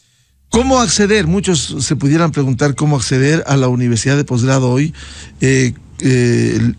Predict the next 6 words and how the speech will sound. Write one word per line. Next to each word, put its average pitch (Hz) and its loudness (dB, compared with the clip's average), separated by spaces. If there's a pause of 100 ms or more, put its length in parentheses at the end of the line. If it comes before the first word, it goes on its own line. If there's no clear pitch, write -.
ian, 143 0 (420)
Instituto 139 -2
de 151 2
Altos 143 -2
Estudios 147 -2
Nacionales, 139 -2